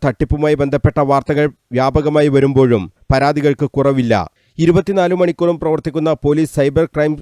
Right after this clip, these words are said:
ഹെൽപ്പ് ലൈൻ നമ്പറായ പത്തൊൻപത് മുപ്പത് എന്ന നമ്പറിൽ ഇത്തരം തട്ടിപ്പുകൾ ഉണ്ടായാൽ ഉടൻ വിളിച്ച് കംപ്ലയിന്റ് രജിസ്റ്റർ ചെയ്യണമെന്നും പോലീസ് അറിയിച്ചു.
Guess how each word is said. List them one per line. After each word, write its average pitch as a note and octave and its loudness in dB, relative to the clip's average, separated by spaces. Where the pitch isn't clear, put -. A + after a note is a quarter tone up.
ഹെൽപ്പ് C3+ -4
ലൈൻ D#3+ 0
നമ്പറായ C#3 0
പത്തൊൻപത് D3 0
മുപ്പത് D3 -2
എന്ന C#3+ 0
നമ്പറിൽ C3+ 0
ഇത്തരം D3 -2
തട്ടിപ്പുകൾ D3+ -2
ഉണ്ടായാൽ D3 0
ഉടൻ C#3 -2
വിളിച്ച് C#3 -2
കംപ്ലയിന്റ് C#3+ -2
രജിസ്റ്റർ C#3 -2
ചെയ്യണമെന്നും C3+ 0
പോലീസ് C3+ 0
അറിയിച്ചു. B2 -2